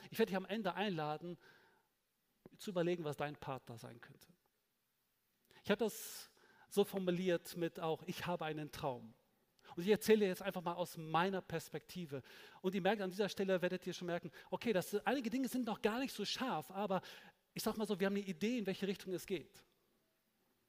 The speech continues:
Und einige Dinge werden sich dann im Laufe unseres Weges dann schärfer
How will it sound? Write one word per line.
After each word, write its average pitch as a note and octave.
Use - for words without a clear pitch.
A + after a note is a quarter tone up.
Und D#3+
einige G3
Dinge G3
werden F3
sich E3
dann F3+
im D3+
Laufe F#3
unseres C#3+
Weges C3+
dann C3+
schärfer D3